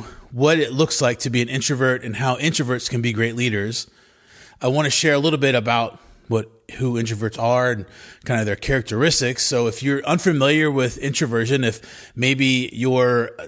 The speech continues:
exploring introversion in your own self, or maybe you are being led by an introvert and you want to understand, uh, their personalities better, this is gonna be a great,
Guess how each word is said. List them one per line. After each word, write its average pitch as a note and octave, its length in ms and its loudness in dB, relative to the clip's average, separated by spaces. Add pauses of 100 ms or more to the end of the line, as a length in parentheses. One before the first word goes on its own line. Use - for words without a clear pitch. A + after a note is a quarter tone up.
(160)
exploring D#3 500 2
introversion C#3+ 460 0
in C3 100 0
your A#2 140 -2
own C3 220 -2
self, D3 480 2
or A#2 360 0 (280)
maybe C3+ 240 2
you A#2+ 480 0
are A2+ 80 2
being B2 220 0
led B2+ 400 2
by C3+ 160 4
an C3+ 60 0
introvert C3+ 600 0 (120)
and B2 140 -4
you A#2 80 -2
want A#2 160 -2
to A#2 100 -4
understand, A#2+ 720 -2 (340)
uh, G#2+ 140 -6
their A2+ 160 0
personalities B2 600 -2
better, C3+ 260 2
this A#2 220 0
is C3+ 100 -2
gonna B2+ 220 -2
be A#2+ 320 0
a A2 160 -4
great, B2 440 0